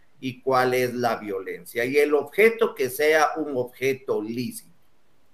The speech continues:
¿verdad? No vamos a hacer, eh, un contrato de compraventa de marihuana, ¿verdad? Por decir algo, pues sabemos que ese objeto no es un objeto lícito.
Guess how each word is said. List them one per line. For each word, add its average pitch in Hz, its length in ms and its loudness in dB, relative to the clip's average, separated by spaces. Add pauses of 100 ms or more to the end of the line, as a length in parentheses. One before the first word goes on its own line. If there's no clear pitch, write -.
(260)
¿verdad? 147 260 0
No 165 140 2
vamos 156 380 4
a 123 80 2
hacer, 147 440 2
eh, 127 360 0
un 147 200 -6
contrato 135 640 0
de 120 180 -2
compraventa 117 920 -2
de 104 180 -4
marihuana, 101 800 -2
¿verdad? 117 360 -4
Por 101 140 -8
decir 127 340 -4
algo, 185 300 4 (340)
pues 131 180 -2
sabemos 156 640 6
que 131 240 2
ese 135 200 -2
objeto 147 600 0
no 139 380 2
es 151 380 4
un 143 300 -4
objeto 113 540 -6
lícito. 98 380 -12